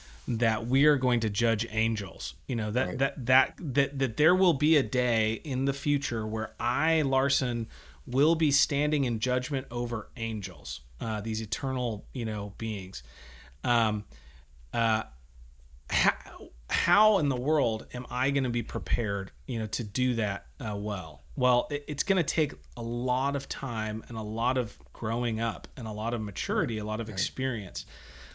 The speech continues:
Speaker 1: Um, and, and so it seems like ci-, the, y-, y-, if you talk about city life versus country life or farm life versus city life,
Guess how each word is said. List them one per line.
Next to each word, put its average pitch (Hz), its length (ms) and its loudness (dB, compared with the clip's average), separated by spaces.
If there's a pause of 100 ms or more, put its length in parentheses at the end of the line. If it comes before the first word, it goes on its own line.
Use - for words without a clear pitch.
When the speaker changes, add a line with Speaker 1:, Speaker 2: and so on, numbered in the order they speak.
(200)
Speaker 1:
Um, 110 560 2 (640)
and, 120 420 2 (240)
and 135 160 4
so 131 480 8 (720)
it 147 140 -4
seems 254 340 4
like 127 260 4
ci-, - 340 4
the, 139 300 2
y-, 175 60 -8 (400)
y-, 143 60 6
if 139 100 0
you 147 60 -4
talk 185 180 4
about 143 180 2
city 180 380 4
life 143 320 2
versus 131 240 0
country 139 400 -2
life 117 280 -2
or 110 60 -8
farm 127 400 0
life 113 300 0
versus - 260 -2
city 120 260 0
life, 110 360 -2